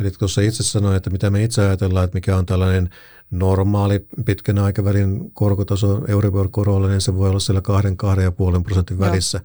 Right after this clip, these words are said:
Speaker 1: kun nyt ollaan oltu siellä miinusmerkkisissä luvuissa. Et sen,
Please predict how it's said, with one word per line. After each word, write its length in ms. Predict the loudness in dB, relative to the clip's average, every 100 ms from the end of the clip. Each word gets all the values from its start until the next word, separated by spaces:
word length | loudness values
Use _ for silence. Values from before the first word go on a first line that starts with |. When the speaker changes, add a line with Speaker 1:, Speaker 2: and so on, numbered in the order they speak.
| -14 -8
Speaker 1:
kun 120 | -2
nyt 140 | -2 0
ollaan 320 | 2 2 2
oltu 160 | 0
siellä 220 | -2 0 2
miinusmerkkisissä 1500 | 2 0 -4 -14 _ -4 -4 -4 -4 -4 -2 -4 -2 0
luvuissa. 480 | 2 2 -2 -4 -8 -14 -20 -20 -20 -20 -20 -20 -6
Et 140 | -4 -4
sen, 400 | -2 0 0